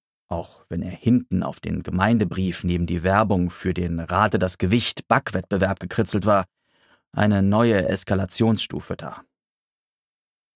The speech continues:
Also beschloss ich, den Stier nach einem kurzen zweistündigen Nickerchen bei den Hörnern zu packen.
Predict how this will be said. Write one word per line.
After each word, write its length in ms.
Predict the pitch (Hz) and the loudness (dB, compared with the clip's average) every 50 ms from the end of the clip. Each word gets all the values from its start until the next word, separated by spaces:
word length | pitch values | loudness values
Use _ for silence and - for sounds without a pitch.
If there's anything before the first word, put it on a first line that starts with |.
| _ _ _ _ _ _ _ _ _ _ _ _ _ _ _ | _ _ _ _ _ _ _ _ _ _ _ _ _ _ _
Also 300 | - 190 208 180 175 175 | 4 4 6 6 6 4
beschloss 400 | 135 117 - - 117 117 - - | 4 4 4 4 4 4 4 2
ich, 200 | 123 110 101 - | 2 2 0 0
den 180 | - 98 92 - | -2 -4 -2 -2
Stier 560 | - - - - 127 143 160 156 151 147 143 | -2 -2 0 2 2 4 4 4 4 4 4
nach 320 | 123 104 98 101 101 - | 4 4 2 2 0 -4
einem 280 | - 101 101 101 101 - | -6 -6 -6 -6 -8 -10
kurzen 460 | - - 160 180 180 - - - 113 | -6 -2 -2 -2 0 0 -2 -2 -2
zweistündigen 760 | 101 - - 104 107 110 107 - - 101 92 85 - 90 95 101 | -2 0 0 2 2 2 2 0 0 0 0 0 0 0 2 2
Nickerchen 680 | 117 - 127 113 107 - - 113 110 113 113 110 110 | 2 2 2 0 2 0 0 2 2 2 2 2 0
bei 140 | 110 113 120 | 0 0 2
den 200 | 147 156 127 117 | 2 2 2 2
Hörnern 300 | 113 90 85 - - - | 2 0 -2 -6 -10 -12
zu 140 | - - | -12 -10
packen. 360 | - - - - - 78 - | -8 -8 -8 -8 -10 -16 -20